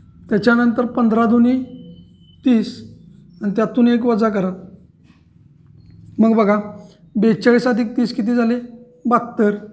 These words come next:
आणि बहात्तरमधून हे जर एक वजा केले तर उत्तर किती येतं?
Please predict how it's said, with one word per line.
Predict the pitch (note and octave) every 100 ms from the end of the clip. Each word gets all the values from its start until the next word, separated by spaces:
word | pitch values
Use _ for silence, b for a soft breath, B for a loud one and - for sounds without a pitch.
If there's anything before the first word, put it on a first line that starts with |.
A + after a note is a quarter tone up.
| - _ _ b b b _ G#3
आणि | G3+
बहात्तरमधून | G3 F#3+ B3 A#3+ A#3+ A#3 A#3+
हे | A#3+
जर | A#3+ B3
एक | B3 B3
वजा | A#3 A3
केले | G#3+ G3+ F3 - - _ _ _ _ _
तर | G#3+
उत्तर | A3 G#3+ A#3
किती | G#3 G3
येतं? | A3+ F#3 C4+